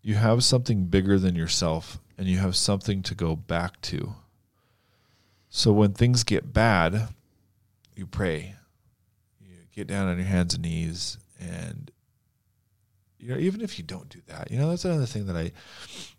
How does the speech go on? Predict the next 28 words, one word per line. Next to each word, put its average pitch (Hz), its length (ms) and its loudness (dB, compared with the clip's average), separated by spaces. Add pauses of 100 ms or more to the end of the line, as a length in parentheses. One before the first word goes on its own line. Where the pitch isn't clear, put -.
(120)
the 110 80 -8
Bible 123 300 4
says 90 240 0
in 85 80 -6
many 82 220 -6
places, 82 580 -6
and, 82 240 -8
and 85 180 -8
you 87 120 -6
fall 87 260 -2
to - 140 -8
your 82 40 -4
knees 85 220 -4
to 87 60 -8
worship 87 300 -8
the 82 120 -10
Lord. 82 220 -4
But, 90 160 -4 (840)
you 120 140 -12
know, 123 220 -2
for - 220 -2
people 127 320 6
out 87 160 -6
there 82 100 -8
who, 85 380 -6
who 90 200 -18
maybe 85 360 0 (240)
aren't 95 260 -6